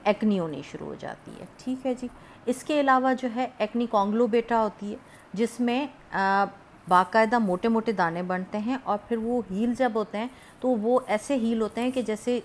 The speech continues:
स्किन झुलस जाती है, झुलसी हुई, अ, चमड़ी हो जाती है, जल जाती है जैसे। इसमें बड़ी bad scarring होती है और इसको treat करना काफ़ी मुश्किल होता है।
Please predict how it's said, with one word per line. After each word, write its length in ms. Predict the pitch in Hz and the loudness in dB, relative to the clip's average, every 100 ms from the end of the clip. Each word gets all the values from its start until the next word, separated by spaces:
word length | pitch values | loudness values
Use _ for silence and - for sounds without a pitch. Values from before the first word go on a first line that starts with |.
| 214 | -6
स्किन 380 | - - 254 196 | -8 0 2 2
झुलस 460 | - 196 220 220 | 0 4 4 2
जाती 300 | 165 127 - | -4 -4 -10
है, 200 | 147 147 - - - - 170 | -10 -10 -12 -20 -20 -12 0
झुलसी 420 | 233 220 - 254 | 2 2 2 2
हुई, 180 | 214 160 | 2 -4
अ, 520 | 165 170 165 160 156 - - | -4 -2 -2 -2 -4 -6 -2
चमड़ी 320 | 196 175 175 | 0 0 0
हो 120 | 165 | -2
जाती 420 | 160 127 - 156 | -2 -6 -6 -10
है, 160 | 151 165 | -8 0
जल 200 | 185 214 | 2 2
जाती 400 | 180 160 - 147 | 2 0 -4 -10
है 60 | 143 | -10
जैसे। 320 | 139 - - - - - | -12 -12 -14 -16 -18 -10
इसमें 320 | 226 247 208 | -2 0 0
बड़ी 220 | 190 247 | 2 2
bad 320 | 202 190 202 226 | 4 4 4 0
scarring 460 | - 208 196 220 | 0 0 0 -2
होती 300 | 208 - 220 | -4 -4 -4
है 60 | 226 | -2
और 120 | 214 | -2
इसको 220 | 208 226 | -4 -8
treat 300 | - 220 214 | -6 -8 -6
करना 260 | 208 196 202 | -6 -4 -4
काफ़ी 320 | - 220 226 | -2 -2 0
मुश्किल 400 | 175 - - - | -2 -6 -12 -12
होता 220 | - | -12
है। 60 | - | -14